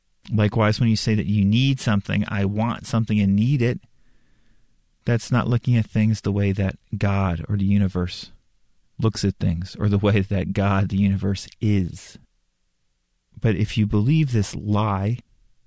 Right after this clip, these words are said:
then you get that lie in your life. And it's what we all have a tendency to do, is to believe the lie.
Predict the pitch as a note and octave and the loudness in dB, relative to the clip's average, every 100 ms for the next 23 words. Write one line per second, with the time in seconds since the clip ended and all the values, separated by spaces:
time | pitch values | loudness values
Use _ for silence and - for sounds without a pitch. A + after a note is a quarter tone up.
0 | _ _ _ - G#2+ A2+ A2 D#3 - G2 | _ _ _ 0 2 2 0 -2 -2 -4
1 | - G#2 G2 G2 G#2+ A2 A2 A2+ A2 A#2+ | -2 -2 0 0 -2 -2 0 2 0 -2
2 | C3 - - _ _ _ _ _ _ _ | -2 -6 -12 _ _ _ _ _ _ _
3 | _ _ _ _ _ - G#2 G#2 G#2 A#2 | _ _ _ _ _ 0 2 4 2 -2
4 | F#2 A#2 A2 A2+ A2+ A2 - A#2 A#2 G#2 | 0 2 2 2 0 -2 -2 0 0 0
5 | A2 G#2 G#2+ A2+ F#2 - F#2 F#2+ G2 G2+ | -2 -2 0 0 -2 -4 -8 -2 0 0
6 | - G2+ G2 G2 F2 | -2 -2 0 -2 -4